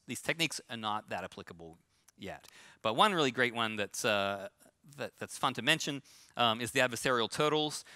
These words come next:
So they, these guys generated a, um, perturbed model that they were able to three D print on a three D printer that also printed textures. And so they trained a system to recognize various objects, and then they were able to print this turtle.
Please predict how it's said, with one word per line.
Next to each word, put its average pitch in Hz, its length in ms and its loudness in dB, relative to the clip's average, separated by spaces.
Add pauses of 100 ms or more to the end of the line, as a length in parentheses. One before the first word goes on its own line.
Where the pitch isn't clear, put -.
(200)
So 117 520 2 (220)
they, 127 260 -4
these 131 260 -8
guys 117 340 0
generated 117 540 -2
a, 110 260 0
um, 101 560 -4 (480)
perturbed 151 480 2
model 135 420 2 (280)
that 117 120 -6
they 117 80 -2
were 110 140 -2
able 117 220 -4
to - 120 -10
three 135 220 -4
D 120 80 -4
print 185 440 -6
on 131 120 -4
a 117 40 -4
three 131 180 -6
D 123 80 -4
printer 131 400 -4
that 110 180 -2
also 117 300 -4
printed 110 320 -6
textures. - 580 -2 (380)
And 113 160 -2
so 113 280 2
they 110 140 -2
trained 156 300 0
a - 20 2
system 139 360 -4
to 120 60 -6
recognize 117 380 -2
various 110 260 -2
objects, 156 580 0
and 123 80 -8
then 110 80 -6
they 113 80 0
were 117 100 2
able 131 160 0
to 120 80 -2
print 185 220 -4
this 123 120 -6
turtle. 131 440 0